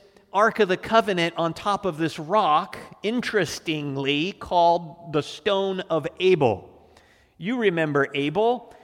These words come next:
in Genesis four ten. Abel,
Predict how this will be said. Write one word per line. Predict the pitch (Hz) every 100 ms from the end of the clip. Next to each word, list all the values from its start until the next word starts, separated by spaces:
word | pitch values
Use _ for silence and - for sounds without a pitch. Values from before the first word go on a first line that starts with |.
| -
in | 165
Genesis | 147 202 220 - 190
four | - - 208 208
ten. | 196 - 233 214 131 101 98 _ _ _ _ _ _ -
Abel, | 202 240 185 147 127 175 180 -